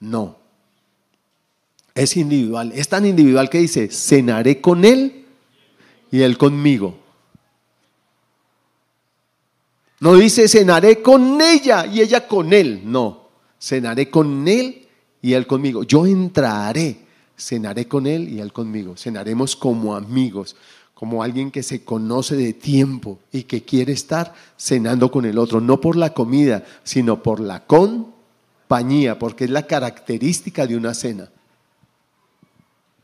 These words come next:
¿Amén? ¿Amén? Listo. Pablo, ¿cuántas veces tocó el Señor a la puerta de Pablo? ¿Y Pablo qué hacía? ¿Qué hacía Pablo?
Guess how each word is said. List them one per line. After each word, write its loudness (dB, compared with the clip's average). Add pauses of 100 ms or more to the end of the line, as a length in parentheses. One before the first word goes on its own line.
(360)
¿Amén? -4 (680)
¿Amén? 4 (1120)
Listo. -2 (1500)
Pablo, 4
¿cuántas 4
veces -2
tocó 2
el 2
Señor 2
a 0
la -2
puerta 0
de 0
Pablo? -6 (680)
¿Y 0
Pablo 2
qué -2
hacía? -4 (2250)
¿Qué 0
hacía 4
Pablo? 2